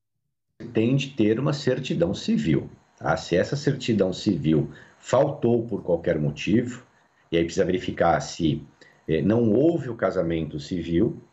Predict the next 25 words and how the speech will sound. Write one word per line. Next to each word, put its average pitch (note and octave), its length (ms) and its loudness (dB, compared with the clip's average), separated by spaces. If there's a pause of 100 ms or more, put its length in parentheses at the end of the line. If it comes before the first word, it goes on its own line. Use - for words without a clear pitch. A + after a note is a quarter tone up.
(140)
e D#2+ 140 2
aí E2 80 4
então E2+ 320 0
estaria F2+ 400 2
fora G2 460 4
da D2+ 160 0
regra D2+ 360 2
geral, E2 560 0 (320)
e D#2 120 2
aí D2+ 120 2
teria D#2+ 240 0
que E2+ 360 0
fazer, F#2 640 2 (440)
eh, D2 200 -2
teria F2+ 260 0
que A2 100 0
acondicionar A#2+ 1080 2
esse A#2 200 -6
teu E2 140 -4
problema, E2+ 500 0
né, E2 120 0
resolver E2+ 500 0
esse D#2 220 -8
seu C#2+ 180 -6
problema, F#2+ 640 0